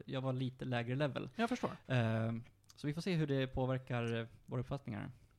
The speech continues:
Speaker 2: Det som gör att den här känns nice är att det är en helt ny öppen värld med en helt ny, eh, liksom, ställen att utforska, stories att hitta, mer lore. Det känns som att, ja, men här har ni i alla fall gjort ett koncentrerat Fallout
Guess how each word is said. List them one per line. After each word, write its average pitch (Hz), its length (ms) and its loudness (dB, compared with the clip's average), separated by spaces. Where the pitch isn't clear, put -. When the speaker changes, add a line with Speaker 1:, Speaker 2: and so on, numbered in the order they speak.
Speaker 2:
Det 190 200 6
som 208 180 6
gör 240 300 12
att 220 140 6
den 175 100 4
här 139 140 6
känns 143 260 -2
nice 208 380 0
är 170 100 10
att 180 220 2
det 165 140 6
är 139 320 4
en 170 100 6
helt 185 340 4
ny 165 180 6
öppen 156 340 4
värld 170 260 8
med 147 100 2
en 151 100 2
helt 147 300 0
ny, 147 340 2
eh, - 340 -2
liksom, 147 380 0
ställen 175 520 6
att 170 120 0
utforska, 139 800 0
stories 180 600 8
att 147 100 0
hitta, 139 540 2
mer 156 440 4
lore. 143 340 4
Det 175 160 4
känns 190 300 4
som 180 120 2
att, 170 180 0
ja, 185 80 4
men 196 120 4
här 233 240 8
har 226 140 8
ni 208 60 4
i 196 60 6
alla 170 120 4
fall 143 240 2
gjort 151 180 2
ett - 160 -16
koncentrerat 214 880 6
Fallout - 720 2